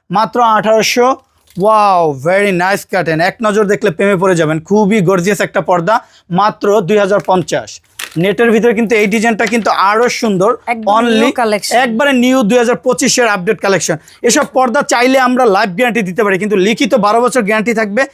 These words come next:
Speaker 1: কালার
Speaker 2: রাফ
Speaker 1: ববিনে
Speaker 2: and টাফ ইউজেও কিছু হবে না।
Speaker 1: জি, রাফ ইউজ করতে পারবেন, কালার ববিনে কোনো প্রবলেম হলে সাথে সাথে এক্সচেঞ্জ করে নিতে পারবে।
Speaker 2: ওকে।
Speaker 1: আপু, উপরে বর্ডারটা একটু দেখেন, কত সুন্দর গর্জিয়াস ভাবে তৈরি করা।
Speaker 2: হুম।
Speaker 1: আলিপ পর্দা গ্যালারি চাই কিন্তু সবসময় একটু আনকমন কোয়ালিটি ফুল ভাবে তৈরি করার জন্য, কারণ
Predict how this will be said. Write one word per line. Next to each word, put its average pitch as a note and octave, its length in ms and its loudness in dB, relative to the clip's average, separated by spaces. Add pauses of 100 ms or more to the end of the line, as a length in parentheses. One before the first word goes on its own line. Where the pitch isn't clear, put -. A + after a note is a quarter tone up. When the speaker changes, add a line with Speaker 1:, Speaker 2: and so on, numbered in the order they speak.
(260)
Speaker 1:
কালার F#3+ 280 0
Speaker 2:
রাফ A3+ 100 2
Speaker 1:
ববিনে A3+ 240 0
Speaker 2:
and C4+ 100 2
টাফ D4+ 160 -2
ইউজেও C#4 320 -4
কিছু A#3 260 -12
হবে G#3 80 -4
না। E3 60 -2
Speaker 1:
জি, D#3+ 380 2
রাফ A3 320 -2
ইউজ D4+ 200 2
করতে C4+ 260 0
পারবেন, C#4 240 2
কালার B3 280 0
ববিনে B3+ 280 0
কোনো B3 180 0
প্রবলেম B3 340 2
হলে C4+ 120 2
সাথে A3+ 220 -2
সাথে A3+ 200 -2
এক্সচেঞ্জ - 280 -2
করে G#3+ 160 2
নিতে E3+ 140 0
পারবে। C#3+ 220 0
Speaker 2:
ওকে। - 280 -12
Speaker 1:
আপু, G#3+ 200 0
উপরে B3 400 2
বর্ডারটা A3 540 2
একটু C4+ 240 -2
দেখেন, G3+ 320 0
কত A#3+ 220 -2
সুন্দর B3 280 -2
গর্জিয়াস A3 460 0
ভাবে A#3 180 2
তৈরি G3 260 2
করা। F#3+ 280 0
Speaker 2:
হুম। G#3 100 -14 (160)
Speaker 1:
আলিপ A3+ 340 0
পর্দা C4+ 220 2
গ্যালারি C4 260 2
চাই B3+ 200 0
কিন্তু B3 160 -2
সবসময় C4+ 440 -2
একটু - 140 -4
আনকমন B3+ 560 0
কোয়ালিটি B3 380 0
ফুল B3 180 2
ভাবে A#3 140 2
তৈরি A#3 260 2
করার A3+ 180 2
জন্য, A#3+ 220 0
কারণ A3+ 220 0